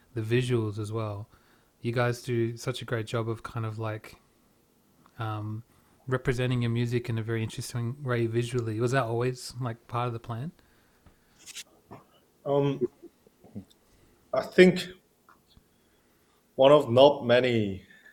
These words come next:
Speaker 2: um, hobbies that the boys, most of the boys share is, like, watching a movie, um, series or documentary or whatever. So it's like, it,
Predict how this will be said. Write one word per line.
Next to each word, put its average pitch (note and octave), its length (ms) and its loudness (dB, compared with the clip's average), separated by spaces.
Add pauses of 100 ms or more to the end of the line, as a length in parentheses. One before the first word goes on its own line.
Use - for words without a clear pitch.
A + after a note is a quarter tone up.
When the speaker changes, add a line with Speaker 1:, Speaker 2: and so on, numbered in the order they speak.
(240)
Speaker 2:
um, F#2+ 420 -4 (1300)
hobbies A2+ 500 0
that - 400 -2
the G2+ 80 -2
boys, G2+ 520 0
most A#2+ 300 0
of - 140 -6
the G2+ 80 -4
boys F2 320 -4
share F2+ 520 -4
is, F2+ 240 -8
like, F2+ 160 -6 (160)
watching F#2+ 320 -6
a F#2 40 -2
movie, F2 560 -6 (520)
um, F2+ 260 -6
series F2+ 580 -2
or E2 240 -4 (240)
documentary F#2 680 -6
or F2+ 120 -2
whatever. E2+ 400 -2 (600)
So - 180 0
it's F#2 180 0
like, F#2 160 2 (260)
it, - 120 -2